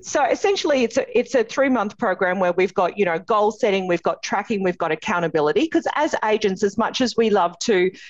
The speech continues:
you know, be digital, I think a lot of us also really like to write things down, tick it off, check it off, cross it off.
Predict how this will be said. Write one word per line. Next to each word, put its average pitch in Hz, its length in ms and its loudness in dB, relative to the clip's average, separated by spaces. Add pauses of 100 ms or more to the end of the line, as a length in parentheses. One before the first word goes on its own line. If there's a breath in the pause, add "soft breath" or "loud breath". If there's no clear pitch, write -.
you 214 80 0
know, 180 100 0
be 196 180 0
digital, 214 600 0
I 190 100 -2
think 240 220 0
a 240 40 2
lot 208 220 2
of 214 80 -2
us 196 160 -2
also 220 360 0 (100)
really 285 200 0
like 202 200 -2
to 247 140 -2
write 190 280 0
things 208 240 0
down, 180 320 0
tick - 220 -4
it 262 80 2
off, 202 240 0
check 254 240 -2
it 220 80 2
off, 190 160 0
cross 226 320 -2
it 208 60 2
off. 175 180 2